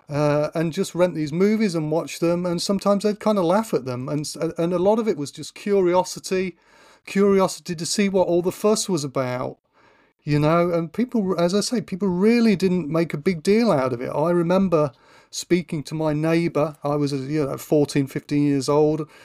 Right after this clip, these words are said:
speaking to the next door neighbour, a perfectly respectable guy in his forties, mowing the lawn, and he would,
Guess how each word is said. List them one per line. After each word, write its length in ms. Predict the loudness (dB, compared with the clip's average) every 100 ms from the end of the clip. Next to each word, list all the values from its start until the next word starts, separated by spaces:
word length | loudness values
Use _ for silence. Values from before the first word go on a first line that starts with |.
| -20
speaking 440 | -12 -2 -2 -2 -4
to 80 | -2
the 120 | 0
next 320 | -2 -4 -4
door 200 | 0 2
neighbour, 380 | 4 2 2 0
a 80 | 0
perfectly 460 | -2 -4 -6 -8
respectable 680 | -8 -2 0 0 -4 -6 -6
guy 540 | -2 2 2 2 -2 -8 -20 -8
in 120 | -2 0
his 160 | 0
forties, 680 | 0 2 2 2 0 0 2
mowing 320 | 2 2 2
the 80 | 2
lawn, 440 | 2 4 6 4
and 140 | 2 -2
he 60 |
would, 260 | 0 -2